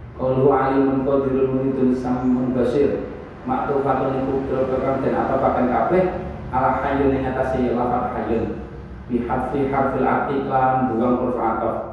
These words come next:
Dadi ataf sing tanpa huruf ataf.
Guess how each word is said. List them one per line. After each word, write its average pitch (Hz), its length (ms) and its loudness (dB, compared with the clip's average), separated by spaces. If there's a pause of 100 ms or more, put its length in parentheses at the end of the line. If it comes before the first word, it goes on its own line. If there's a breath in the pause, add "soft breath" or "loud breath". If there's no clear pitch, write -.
(400)
Dadi - 160 -4
ataf 147 480 0
sing 127 160 0
tanpa 127 800 2
huruf 123 400 -2
ataf. 113 560 -4